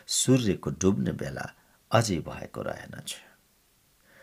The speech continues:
तर एक्कासी त्यहाँ देवु पनेरुको उपस्थिति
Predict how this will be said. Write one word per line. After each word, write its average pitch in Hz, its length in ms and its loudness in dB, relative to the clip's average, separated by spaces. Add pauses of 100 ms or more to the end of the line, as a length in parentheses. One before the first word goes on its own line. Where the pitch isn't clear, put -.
(180)
तर 214 140 4
एक्कासी 147 640 4
त्यहाँ 104 400 2
देवु 92 320 2
पनेरुको 80 600 -2
उपस्थिति 147 840 -2